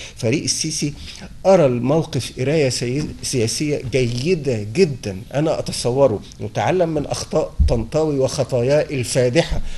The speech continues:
في إدارة المرحلة العباسية، أو اللي كانوا بيسموها انتقالية، وهي كانت مرحلة انتقامية لا أكثر ولا أقل.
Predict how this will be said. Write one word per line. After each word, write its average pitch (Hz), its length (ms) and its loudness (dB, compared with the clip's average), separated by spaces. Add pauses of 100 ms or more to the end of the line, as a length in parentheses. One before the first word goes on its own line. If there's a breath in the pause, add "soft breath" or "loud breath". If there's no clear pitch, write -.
في - 200 -4
إدارة 147 340 0
المرحلة 123 480 -2
العباسية، 120 680 2 (280 loud breath)
أو 110 120 0
اللي 117 100 -2
كانوا 143 220 -2
بيسموها 131 480 -2
انتقالية، 123 680 0
وهي 123 280 2
كانت 135 340 -2
مرحلة 131 400 0
انتقامية 135 800 0
لا 110 220 -2
أكثر - 300 -2
ولا 120 240 0
أقل. 131 320 0